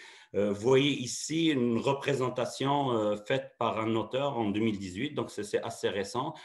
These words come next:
qui montre un petit peu tous les clusters, euh, en termes de, de recherche dans ce domaine. Et, euh, nous, vous voyez, notre, euh, écosystème se, se trouverait ici, donc, euh, avec Polytechnique, euh,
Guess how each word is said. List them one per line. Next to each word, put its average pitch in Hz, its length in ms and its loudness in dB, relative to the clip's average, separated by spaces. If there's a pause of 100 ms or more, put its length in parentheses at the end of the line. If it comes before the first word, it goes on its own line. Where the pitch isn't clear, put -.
(300)
qui 117 120 0
montre 127 440 2
un 113 80 2
petit - 180 -6
peu 147 260 0
tous 175 360 0
les 135 180 4
clusters, 131 720 2
euh, 113 180 4
en 110 200 0
termes 131 280 -2
de, 107 280 4 (300)
de 101 120 0
recherche 117 500 2
dans 117 160 4
ce 101 80 -6
domaine. 120 500 2
Et, 117 220 4
euh, 107 240 2 (300)
nous, 123 360 2
vous 107 80 -6
voyez, 113 380 2
notre, 117 380 0
euh, 104 400 2 (340)
écosystème 123 720 0
se, 127 120 -4
se 110 180 -8
trouverait 101 440 -2
ici, 117 640 -6
donc, 104 360 -2
euh, 98 400 0
avec 101 420 -4
Polytechnique, 104 800 -2
euh, 95 580 0